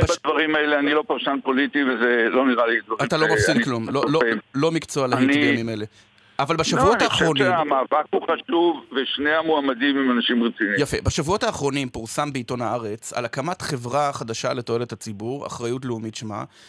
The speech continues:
Speaker 1: אה, שבה חברים דנה זיידמן, שהייתה עוזרת שלך,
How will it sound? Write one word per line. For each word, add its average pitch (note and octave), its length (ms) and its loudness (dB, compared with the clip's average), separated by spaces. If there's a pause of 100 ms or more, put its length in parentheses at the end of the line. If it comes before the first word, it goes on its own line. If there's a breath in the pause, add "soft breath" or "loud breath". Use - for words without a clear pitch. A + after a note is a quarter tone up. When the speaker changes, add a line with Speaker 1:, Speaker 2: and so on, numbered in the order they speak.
(240 loud breath)
Speaker 1:
אה, B2+ 180 0
שבה D3+ 440 0
חברים C#3 500 -4
דנה C#3+ 340 0
זיידמן, B2+ 420 -4
שהייתה A#2 240 -6
עוזרת A2+ 360 -6
שלך, A#2 280 -10